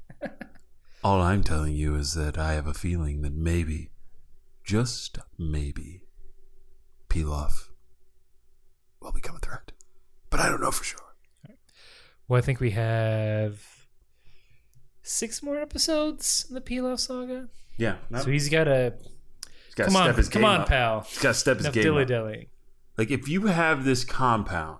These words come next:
Speaker 2: right?
Speaker 1: Mm-hmm.
Speaker 2: In a world where there are dino caps, you have unlimited, uh, seemingly unlimited funds, right?
Speaker 1: Yeah.
Speaker 2: Why exactly do you need to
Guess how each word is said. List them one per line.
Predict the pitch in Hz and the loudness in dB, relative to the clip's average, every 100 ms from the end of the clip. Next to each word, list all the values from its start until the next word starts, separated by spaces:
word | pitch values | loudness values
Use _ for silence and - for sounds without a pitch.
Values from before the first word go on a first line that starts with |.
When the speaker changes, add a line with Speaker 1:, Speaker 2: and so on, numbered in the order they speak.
| - | -10
Speaker 2:
right? | 98 104 113 - - - - - 131 | -6 -6 -6 -12 -18 -18 -20 -8 -4
Speaker 1:
Mm-hmm. | 127 147 160 - - - - - - 143 | 0 -2 -4 -12 -16 -14 -12 -14 -8 0
Speaker 2:
In | 123 | 2
a | |
world | 117 131 135 127 | 4 6 4 4
where | 120 | 2
there | 120 110 | 4 6
are | 104 98 | 6 4
dino | 101 95 82 | 2 0 -2
caps, | 80 - 76 - - - - - - _ _ - | -8 -12 -14 -16 -16 -16 -18 -20 -20 _ _ -14
you | 117 107 | -2 2
have | 113 | 4
unlimited, | 107 107 120 131 127 120 - | 4 4 4 4 2 -2 -4
uh, | 120 | 0
seemingly | - 170 175 156 | 4 4 6 6
unlimited | 127 117 120 113 104 | 4 4 4 4 2
funds, | - 117 110 87 92 123 123 - - - | 0 2 2 2 -2 -4 -8 -16 -12 -4
right? | 98 - - - | -2 -4 -10 -4
Speaker 1:
Yeah. | 139 107 - - - - - - - - - | -2 -2 -8 -20 -20 -20 -20 -20 -20 -20 -14
Speaker 2:
Why | 87 101 - 110 127 156 165 | -12 -12 -8 -6 -2 2 2
exactly | 147 123 127 123 117 | 2 2 0 2 -2
do | 98 104 | -2 -2
you | 104 | 0
need | 101 98 90 - | 0 0 -4 -8
to | 95 92 90 87 85 | -8 -6 -4 -6 -10